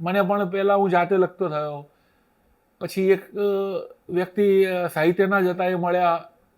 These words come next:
મને લાગ્યું કે અહીંયા અમને બતાવવું અને યોગ્ય મને માર્ગદર્શન મળે તો એવું ના મળ્યું. હમણાં બે વર્ષ સુધી મને જે લખ્યું હતું એમાં વાવા જ કરી.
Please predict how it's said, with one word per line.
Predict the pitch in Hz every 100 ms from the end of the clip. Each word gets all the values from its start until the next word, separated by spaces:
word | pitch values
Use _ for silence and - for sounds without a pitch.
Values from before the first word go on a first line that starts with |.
| _ _ _ _ _ _ _
મને | 156 147 165
લાગ્યું | 165 156 175
કે | 170
અહીંયા | 156 156 175
અમને | 165 165 156 165
બતાવવું | 165 165 180 165 156
અને | 151 156 156 - 156
યોગ્ય | 151 147 160 156
મને | 156 156
માર્ગદર્શન | 151 151 151 131 160
મળે | 165 170 139
તો | 135 156 151 156 160 _ _ _ -
એવું | 180 190
ના | 214
મળ્યું. | 185 151 151
હમણાં | 165 170
બે | 170
વર્ષ | 180 185
સુધી | 185 180 180
મને | 185 190 185 - _ _ _ _ _ -
જે | 165 208
લખ્યું | 208 208 208
હતું | 202
એમાં | 208 196
વાવા | 185 202
જ | 196 -
કરી. | 127 110